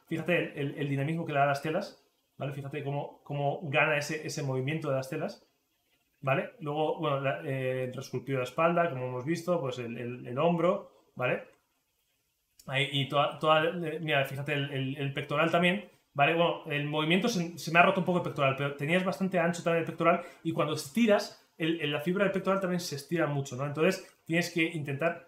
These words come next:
ahí, como estirarle mucho, ¿no? Otra cosa es que, eh, está tan delgado el tío que, por ejemplo, igual no tendría volumen en el pectoral, que básicamente sería casi como un plano, ¿no? Hacia, hacia el, la caja torácica, ¿no? Pero bueno, eso ya es de-, depende del diseño que tú, tú quieras darle, darle ahora, ¿vale?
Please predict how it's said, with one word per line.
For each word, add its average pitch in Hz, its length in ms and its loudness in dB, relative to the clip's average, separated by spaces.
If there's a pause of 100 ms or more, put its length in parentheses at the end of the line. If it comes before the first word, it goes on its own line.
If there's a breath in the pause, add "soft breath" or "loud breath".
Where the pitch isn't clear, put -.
(120)
ahí, 131 520 -2
como 135 180 -4
estirarle 139 500 -2
mucho, 127 260 -6
¿no? 180 160 0 (240 loud breath)
Otra 190 240 6
cosa 220 160 0
es - 80 0
que, 170 300 4
eh, 147 420 4
está 165 220 -2
tan 196 360 2
delgado 170 340 4
el 175 100 2
tío 190 180 0
que, 147 60 -8
por 143 120 -4
ejemplo, 170 220 -4
igual 170 260 4
no 185 120 2
tendría 175 320 4
volumen 151 340 -2
en 139 60 0
el 135 80 -2
pectoral, 139 400 0 (200 loud breath)
que 147 200 0
básicamente 180 440 4
sería 170 200 -2
casi 180 280 0
como 139 200 -4
un 160 280 -6
plano, 151 320 2
¿no? 170 120 2
Hacia, 139 360 0
hacia 135 300 -4
el, 131 460 -4
la 139 160 0
caja 156 200 -4
torácica, 131 380 -4
¿no? 170 200 -2 (220 loud breath)
Pero 156 200 4
bueno, 139 180 4
eso 135 140 -2
ya 165 180 6
es 147 160 -2
de-, 156 160 -8
depende 151 300 -4
del 143 60 -6
diseño 135 340 -6
que 127 40 -12
tú, 139 360 -10
tú 139 100 -10
quieras 139 220 -4
darle, 131 340 -6
darle 135 320 -2
ahora, 135 220 2
¿vale? 151 260 0